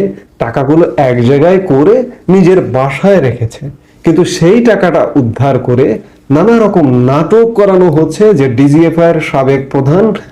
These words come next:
লেফটেন্যান্ট জেনারেল সাইফুল আলম দুর্নীতিবাজ বা ইত্যাদি এমন কিছু। সাইফুল আলমকে গত এগারো সেপ্টেম্বর, পাঁচ আগস্ট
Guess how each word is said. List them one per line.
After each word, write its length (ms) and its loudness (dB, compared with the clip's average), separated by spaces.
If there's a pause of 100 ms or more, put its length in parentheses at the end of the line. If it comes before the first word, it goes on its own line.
(160)
লেফটেন্যান্ট 440 0
জেনারেল 360 2 (200)
সাইফুল 560 0 (240)
আলম 260 0 (180)
দুর্নীতিবাজ 680 0 (100)
বা 80 0 (160)
ইত্যাদি 400 -2 (460)
এমন 180 2 (140)
কিছু। 240 -6 (500)
সাইফুল 500 0 (340)
আলমকে 1600 -2 (340)
গত 200 0 (380)
এগারো 360 2 (180)
সেপ্টেম্বর, 680 0 (1300)
পাঁচ 220 0 (100)
আগস্ট 240 0